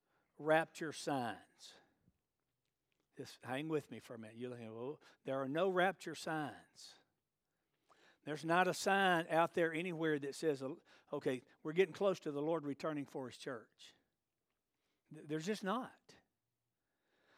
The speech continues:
So if you're looking for a sign to say, uh, "When is the Lord coming back for his church?" you're not, there's not gonna be one. The signs that Jesus specifically pointed to, the signs that we're specifically gonna talk about tonight,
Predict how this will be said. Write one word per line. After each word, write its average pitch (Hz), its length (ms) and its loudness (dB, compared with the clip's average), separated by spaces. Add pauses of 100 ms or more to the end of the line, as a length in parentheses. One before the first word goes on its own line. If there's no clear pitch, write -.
(140)
So 208 400 6
if 180 120 -2
you're 185 180 4
looking 254 400 6
for 185 420 6
a 151 80 2
sign 233 340 4
to 180 100 0
say, 175 360 2 (500)
uh, 135 280 -2 (360)
"When 202 220 0
is 165 80 -4
the 180 60 0
Lord 220 200 8
coming 196 240 4
back 175 240 8
for 160 140 0
his 131 80 -4
church?" 226 260 2
you're 175 80 -2
not, 202 140 -4 (500)
there's 160 160 -2
not 196 140 0
gonna 175 100 2
be 180 160 4
one. 113 240 -8 (1500)
The 160 80 4
signs 240 500 8
that 180 180 2
Jesus 214 600 0
specifically 208 760 2
pointed 208 340 0
to, 196 160 6
the 165 100 -2
signs 190 380 2
that 156 120 -4
we're 185 160 2
specifically 175 640 -2
gonna 160 160 -4
talk 175 240 0
about 165 240 4
tonight, 160 380 0